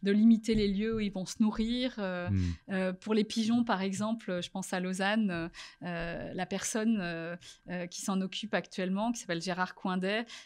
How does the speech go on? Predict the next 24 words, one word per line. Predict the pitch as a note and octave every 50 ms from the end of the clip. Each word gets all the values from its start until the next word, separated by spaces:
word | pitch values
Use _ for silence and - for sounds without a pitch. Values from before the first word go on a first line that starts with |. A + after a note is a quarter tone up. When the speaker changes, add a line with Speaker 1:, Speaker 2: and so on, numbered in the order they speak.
| - _
Speaker 1:
euh, | - F3+ F3+ E3+ E3 E3 E3 -
est | F#3 F3
biologiste | F3 G3+ G3+ G3 F#3+ F#3 G#3 G3+ F3+
de | F#3+
formation, | F3+ - - F#3 F3+ F3+ F3 F3+ - B3+ C4
c'est | C4 - G3+
un | F3 F3
bio-, | F3 - G#3 G#3 G#3 -
c'est | - - -
un | E3 E3
spécialiste | - - A3+ G#3 - A3+ G3+ G#3+ A#3 A3+ - - G#3
des | F3+ F#3 F#3 F3 G3
oiseaux. | G#3 G#3+ G#3+ G3+ A3+ A3+ G#3+ - _ _ - - - _ _ - G3
Euh, | F#3+ F#3+ F#3 F#3 F3+ F3 E3 E3+ E3+ F3 D3 - F3+ - - -
ça | - - F3+
peut | D#3+ - F#3+
être | F#3 F#3 - -
étonnant, | G3+ F#3 - A#3+ A#3 C4 D4+ C#4+ B3+ A3+
hein, | G#3 G#2 G#2
Speaker 2:
Bah | G2+ G2+ G#2+ A#2
Speaker 1:
a | B2+
Speaker 2:
ouais, | B2+ B2+
ouais. | B2+
Speaker 1:
priori, | A#2 A2 G#2+ G#3 A#3 C#4+ E4